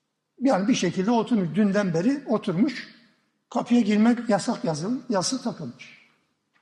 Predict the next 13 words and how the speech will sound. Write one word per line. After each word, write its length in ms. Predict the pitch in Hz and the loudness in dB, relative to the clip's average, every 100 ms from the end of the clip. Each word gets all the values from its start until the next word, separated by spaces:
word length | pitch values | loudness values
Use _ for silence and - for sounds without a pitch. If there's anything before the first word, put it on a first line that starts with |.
| _ | _
Şimdi 280 | - 277 196 | -4 -2 -2
bu, 240 | 180 180 | -4 -4
buraya 240 | 190 240 214 | 2 2 4
diyebilir 320 | 247 247 339 | 4 4 4
misiniz? 320 | 330 175 170 | 2 0 0
Zaten 400 | 208 208 220 285 - - _ _ _ - | -2 0 0 -2 -6 -20 _ _ _ -2
biz 160 | 196 220 | 2 2
oradan 320 | 208 233 202 | 4 4 4
girmedik 460 | 233 233 247 262 | 6 6 6 0
ki. 200 | - - - _ _ _ _ _ _ _ _ _ _ _ _ | -2 -10 -12 _ _ _ _ _ _ _ _ _ _ _ _
Bunu 120 | 208 | 2
mu 60 | 311 | 4
diyeceksiniz? 640 | 208 151 135 196 269 - | 2 0 -6 -4 -6 -6